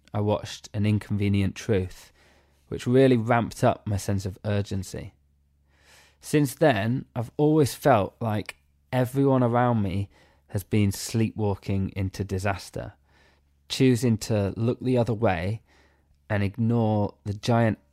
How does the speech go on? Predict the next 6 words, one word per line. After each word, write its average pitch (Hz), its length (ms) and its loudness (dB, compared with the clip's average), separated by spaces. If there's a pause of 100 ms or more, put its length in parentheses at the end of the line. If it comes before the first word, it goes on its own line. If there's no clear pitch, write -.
asteroid 98 840 -4 (280)
that 101 160 -2
is 98 100 -4
looming 104 420 0
towards 120 440 -4
us. - 340 -12